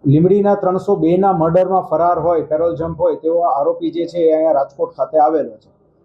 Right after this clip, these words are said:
તો તે બાતમીના આધારે તે લોકો જે છે તેની પૂછપરછ કરવા, તેને શોધવા માટે થઈને ગયા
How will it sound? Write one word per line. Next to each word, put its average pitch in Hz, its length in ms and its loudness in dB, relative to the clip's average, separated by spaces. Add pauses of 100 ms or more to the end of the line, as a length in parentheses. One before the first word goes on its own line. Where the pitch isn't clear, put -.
(260)
તો 180 160 2
તે 175 260 2
બાતમીના 180 500 2
આધારે 180 340 2
તે 185 240 0
લોકો 180 280 -2
જે 175 140 -2
છે 180 180 -4
તેની 175 240 -8
પૂછપરછ 170 640 -4
કરવા, 175 400 2
તેને 160 240 -8
શોધવા 156 360 -2
માટે 170 260 -6
થઈને 165 300 -8
ગયા 151 220 -2